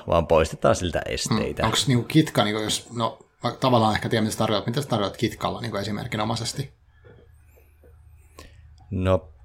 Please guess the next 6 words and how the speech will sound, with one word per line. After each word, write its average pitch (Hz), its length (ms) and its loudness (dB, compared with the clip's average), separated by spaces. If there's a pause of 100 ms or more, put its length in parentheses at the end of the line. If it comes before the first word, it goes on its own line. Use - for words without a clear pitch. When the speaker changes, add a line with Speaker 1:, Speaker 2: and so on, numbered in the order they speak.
(480)
Speaker 1:
mikä 110 280 4
tahansa 107 400 4
fyysinen, 95 640 4
mentaalinen, 78 920 4
sosiaalinen, 76 840 2
digitaalinen 71 880 0